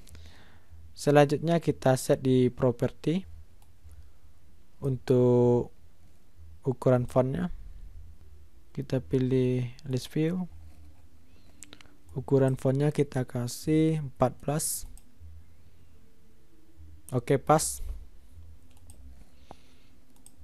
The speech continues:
Hmm, untuk long click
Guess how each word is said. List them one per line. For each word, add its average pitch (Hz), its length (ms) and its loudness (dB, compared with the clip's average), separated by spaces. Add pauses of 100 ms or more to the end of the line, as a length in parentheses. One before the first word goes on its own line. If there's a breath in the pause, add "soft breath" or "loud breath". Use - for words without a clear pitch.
(1160)
Hmm, 131 320 0
untuk 127 240 6
long 127 320 4
click 165 320 2